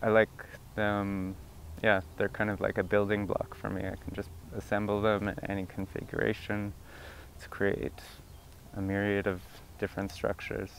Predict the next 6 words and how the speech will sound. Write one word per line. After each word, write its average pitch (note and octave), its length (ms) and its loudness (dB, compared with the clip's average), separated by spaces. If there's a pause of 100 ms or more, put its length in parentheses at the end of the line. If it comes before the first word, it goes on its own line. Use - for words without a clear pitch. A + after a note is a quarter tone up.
(680)
And G2+ 360 4
they're G#2 140 4
the G2+ 200 4
singular G#2 580 2
most G2 560 -2
important, G2+ 640 0